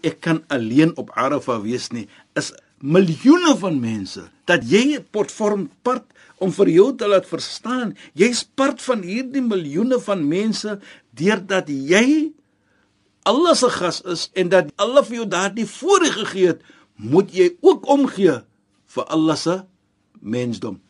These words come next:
En die beste van mensdom, kyk net hoe sê die heilige profeet, "Akhairun nas", die beste van mens, "anfa'u li iyalillah", is die mense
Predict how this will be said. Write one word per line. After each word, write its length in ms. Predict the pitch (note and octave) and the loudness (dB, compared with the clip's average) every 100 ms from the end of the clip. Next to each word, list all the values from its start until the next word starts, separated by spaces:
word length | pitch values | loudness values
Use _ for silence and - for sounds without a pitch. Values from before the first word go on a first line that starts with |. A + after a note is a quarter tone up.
| _ | _
En 180 | C#3 C3+ | -4 0
die 100 | C#3 | 0
beste 500 | G2 G#3+ A#3 - A3+ | 0 0 0 0 -2
van 200 | G3 E3 | -2 -2
mensdom, 420 | C#3+ D3 C3 B2 - | 0 -2 -2 -8 -6
kyk 180 | E3+ | -6
net 120 | D#3+ D3 | -6 -8
hoe 80 | |
sê 180 | C3+ C3+ | -8 -8
die 80 | B2 | -8
heilige 280 | B2 B2+ A#2+ | -8 -10 -12
profeet, 500 | G2 F#2+ - F#2+ F2 _ _ _ _ _ _ _ | -16 -18 -16 -20 -20 _ _ _ _ _ _ _
"Akhairun 640 | F3+ E3+ - C4 C#4 G#3 C#3+ | -4 -2 2 4 4 2 -2
nas", 300 | A2 G#2 - | -6 -10 -6
die 140 | F3+ B2+ - | -6 -6 -2
beste 380 | A3+ A3+ - A3+ | 0 0 -2 -6
van 240 | F3+ D3 | -6 -6
mens, 440 | B2+ C3 A2+ - - _ _ _ _ _ - | -4 -6 -8 -12 -20 _ _ _ _ _ -6
"anfa'u 680 | D#3+ D3 C#3 F3+ F3 E3 D3+ | -2 -2 0 0 0 -2 -4
li 160 | A#2+ C3+ - | -6 -6 -4
iyalillah", 760 | B2 C#3 C3+ B2+ A#2 G#2 G2+ _ _ _ - | -2 0 0 0 -4 -8 -12 _ _ _ -4
is 160 | A#2 | -4
die 180 | G2 B2+ G#2 | -2 -6 0
mense 520 | C#3+ E3 F#3+ G3 G#3 | 2 2 2 -4 -8